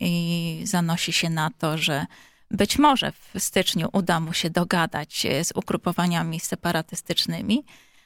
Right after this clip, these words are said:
aby osiągnąć, e, no, ten swój wymarzony, jak mówią Hiszpanie, stołek, bo to o to chodzi po prostu. Hiszpanie uważają, że, że Sanchez jest gotowy sprzedać jak gdyby Hiszpanię po to tylko, żeby się utrzymać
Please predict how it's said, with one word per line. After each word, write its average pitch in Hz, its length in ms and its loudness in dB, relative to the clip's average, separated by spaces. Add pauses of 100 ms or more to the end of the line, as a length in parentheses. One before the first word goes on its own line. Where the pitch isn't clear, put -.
(100)
aby 220 200 4
osiągnąć, 196 640 2
e, - 800 -2 (180)
no, 214 220 2
ten 190 120 2
swój 185 220 2
wymarzony, 170 540 2
jak 165 140 -2
mówią 175 240 2
Hiszpanie, 175 480 2
stołek, - 560 4
bo 185 100 0
to - 120 -6
o - 80 2
to 202 140 0
chodzi - 340 0
po 165 140 -4
prostu. - 380 -4
Hiszpanie 254 480 2
uważają, 196 500 2
że, 185 200 2 (540)
że 196 160 2
Sanchez 196 420 0
jest 175 160 -4
gotowy 160 440 0
sprzedać 190 640 0
jak - 100 -6
gdyby 170 320 -4
Hiszpanię 175 640 0
po 202 120 -2
to 190 140 -2
tylko, 180 300 0
żeby 180 220 0
się - 120 -2
utrzymać 170 540 -2